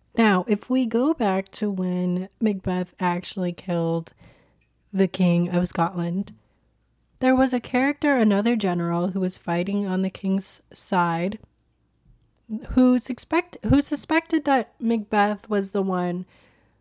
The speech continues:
who killed the king, but never did anything about it. And his name was Macduff. I know.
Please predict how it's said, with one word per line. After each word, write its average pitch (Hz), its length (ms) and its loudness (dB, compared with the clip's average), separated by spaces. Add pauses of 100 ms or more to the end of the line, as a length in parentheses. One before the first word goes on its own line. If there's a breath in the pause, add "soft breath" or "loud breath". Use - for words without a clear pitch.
(220 soft breath)
who 220 180 4
killed 202 380 2
the 202 180 -4
king, 254 420 2
but 220 180 0
never 202 280 2
did 180 240 -2
anything 175 420 -4
about 185 240 -8
it. - 160 -12
And 190 140 -4
his 247 240 -2
name 247 240 2
was 208 220 0 (120)
Macduff. 180 720 -6 (1200)
I 196 100 2
know. 175 200 -2